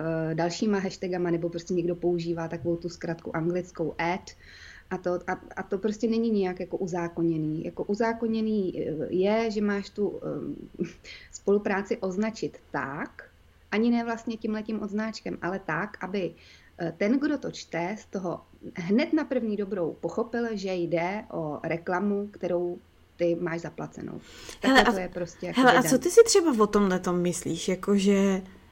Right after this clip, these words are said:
Speaker 2: <clears throat> mně tohleto třeba přijde trochu absurdní, abych pravdu řekla, protože mi to
Speaker 1: Hmm.
Speaker 2: přijde zase, to, to je zase další téma, do kterého se pak chci s tebou pustit, ale tak když už jsme tady u toho,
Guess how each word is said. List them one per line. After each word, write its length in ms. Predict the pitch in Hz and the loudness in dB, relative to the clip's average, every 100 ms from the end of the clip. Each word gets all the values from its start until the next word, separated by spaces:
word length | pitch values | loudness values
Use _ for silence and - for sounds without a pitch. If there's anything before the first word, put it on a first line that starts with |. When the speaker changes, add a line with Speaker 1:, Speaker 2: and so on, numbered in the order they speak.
| - - - | -20 -20 0
Speaker 2:
<clears throat> 280 | 269 294 247 | 4 6 6
mně 380 | 208 214 220 240 | 8 8 8 8
tohleto 380 | 285 269 254 254 | 6 4 2 0
třeba 400 | - 214 220 220 | 0 0 0 -2
přijde 320 | - - 202 202 | -6 -4 -4 -2
trochu 320 | 208 - 190 | -4 -4 -4
absurdní, 560 | - - 180 165 160 - | -6 -6 -6 -4 -4 -4
abych 180 | 175 | -8
pravdu 300 | - 175 160 | -6 -6 -4
řekla, 280 | 170 175 165 | -6 -6 -6
protože 580 | 165 175 - 185 196 185 - - - - - 208 | -6 -6 -2 0 0 -2 -6 -20 -20 -20 -8 0
mi 120 | 214 | 6
to 80 | 220 | 6
Speaker 1:
Hmm. 60 | |
Speaker 2:
přijde 320 | 202 214 208 | 4 4 4
zase, 480 | 214 202 214 202 208 208 - _ 202 202 | 4 2 2 2 0 -4 -18 _ -10 -6
to, 120 | 196 | -6
to 120 | 196 | -2
je 80 | 170 | -4
zase 220 | 147 156 | -4 -6
další 280 | 165 180 208 | -4 -2 -2
téma, 240 | 202 202 | 0 0
do 100 | 196 | 0
kterého 280 | 190 202 196 | 0 0 2
se 100 | 202 | 0
pak 160 | 196 202 | -2 -4
chci 180 | - 202 | -4 -4
s 20 | |
tebou 240 | 196 196 | -2 -2
pustit, 460 | 196 196 - 196 196 - - - | -2 -4 0 0 0 -6 -16 0
ale 560 | 208 196 190 185 185 185 - - | 2 4 4 2 0 -4 -8 -6
tak 120 | 190 | -4
když 180 | 190 - | -4 -6
už 100 | - | -6
jsme 160 | 185 | -4
tady 180 | 165 160 | -4 -4
u 80 | 185 | -2
toho, 320 | 214 208 | 0 2